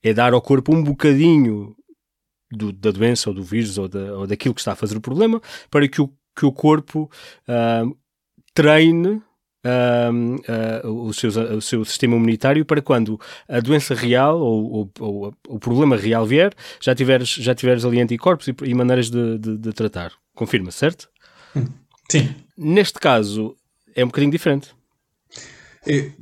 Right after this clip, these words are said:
Speaker 2: mais uma vez, eu creio que não ser uma pessoa para dar as especificidades de todas as vacinas, mas deixa-me falar só da Pfizer, que é aquilo que acho que estás a acabar por mencionar, que é a vacina Pfizer-Biotech, para ser justo. É, é revolucionária e é uma tecnologia que vai ser usada para o, para o futuro, que na prática o que estamos a oferecer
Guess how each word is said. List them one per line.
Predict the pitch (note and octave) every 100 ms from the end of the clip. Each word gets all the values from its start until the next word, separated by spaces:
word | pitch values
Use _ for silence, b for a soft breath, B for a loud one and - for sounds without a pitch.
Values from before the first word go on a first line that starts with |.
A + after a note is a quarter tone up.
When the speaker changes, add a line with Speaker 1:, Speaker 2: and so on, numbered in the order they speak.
| - -
Speaker 2:
mais | C#3
uma | C3
vez, | A#2 -
eu | -
creio | D3 C#3+
que | C#3+
não | C#3
ser | D#3
uma | C3 C3 C3+ C#3
pessoa | D3
para | D3 C3
dar | C#3
as | C3+
especificidades | B2+ D#3 D3 D3+ D3
de | - -
todas | D#3 D#3 D#3
as | C#3+
vacinas, | C3+ E3 A3
mas | D3
deixa-me | D#3+ E3
falar | - D3+ D3
só | - C#3+
da | C#3
Pfizer, | C3+ C3 C#3
que | C#3
é |
aquilo | B2 C3+
que | B2+ C3
acho | B2
que |
estás | C3+ B2
a |
acabar | A#2+ A#2+
por | A#2+ A#2
mencionar, | A2+ A2+ A2+ F#2+ F#2+
que | - G#2+ G#2+ G#2 G#2 G#2 G2+ b b b b b b _ _ _ _
é | -
a | D3+
vacina | C#3 C3+ C3+ B2
Pfizer-Biotech, | C#3+ B2+ A#2+ A2+ G2+ -
para | A2+
ser | A2
justo. | G#2 - - _
É, | A#2+
é | B2+
revolucionária | B2 B2 A#2+ A2+ F#2+ G2 G2
e | G2+ G#2
é | G#2+
uma | G#2+
tecnologia | A2+ A#2 G#2+ G#2 G2+ G2+
que | - G2+ G2 G2
vai | G#2
ser | G#2 A2+
usada | G2+ G2 G2
para | F#2+
o, | F#2 -
para | -
o |
futuro, | A2 - A2+ A#2+
que | A#2+
na | A2+
prática | A#2 A#2 - A#2
o |
que | -
estamos | B2 A2+
a | A#2+
oferecer | A#2 - B2+ A#2+